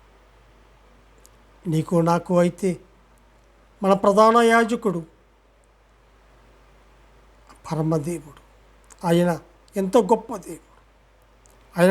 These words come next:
నీ పట్ల నా పట్ల చూపినటువంటి ప్రేమ ఎంత గొప్పది. రక్తము చిందించినదే పాప క్షమాపణ లేదు కాబట్టి పరిశుద్ధమైన, నిర్దోషమైన, నిష్కలంకమైన గొర్రెపిల్ల రక్తాన్ని నీ కొరకు, నా కొరకు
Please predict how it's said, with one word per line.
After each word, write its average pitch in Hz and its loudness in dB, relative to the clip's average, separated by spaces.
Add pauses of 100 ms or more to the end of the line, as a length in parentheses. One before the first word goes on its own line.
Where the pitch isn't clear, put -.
(100)
నీ 233 4
పట్ల 247 0 (100)
నా 233 6 (100)
పట్ల 247 -2 (120)
చూపినటువంటి 254 0 (160)
ప్రేమ 247 0 (120)
ఎంత 233 -6 (120)
గొప్పది. - -20 (1300)
రక్తము 254 4 (100)
చిందించినదే 254 2 (100)
పాప 247 0 (160)
క్షమాపణ 277 2 (100)
లేదు 214 -2
కాబట్టి 185 -8 (580)
పరిశుద్ధమైన, 233 2 (140)
నిర్దోషమైన, 214 0 (560)
నిష్కలంకమైన 190 -2 (800)
గొర్రెపిల్ల 180 -4 (140)
రక్తాన్ని - -20 (520)
నీ 170 0
కొరకు, 185 -10 (100)
నా 156 -10 (120)
కొరకు - -20